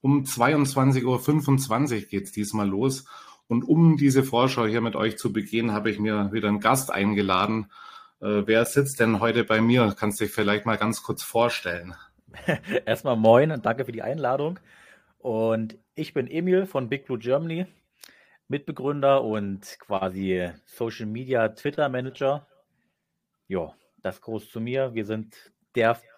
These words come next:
Speaker 2: Verein quasi für Giants-Fans im Dachraum, haben jetzt knapp zweihundertsiebzig Mitglieder und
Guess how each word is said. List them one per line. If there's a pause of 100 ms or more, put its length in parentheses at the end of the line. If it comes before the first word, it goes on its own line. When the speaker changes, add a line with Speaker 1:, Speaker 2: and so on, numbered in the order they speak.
(100)
Speaker 2:
Verein
quasi
für
Giants-Fans
im
Dachraum, (480)
haben
jetzt
knapp
zweihundertsiebzig
Mitglieder
und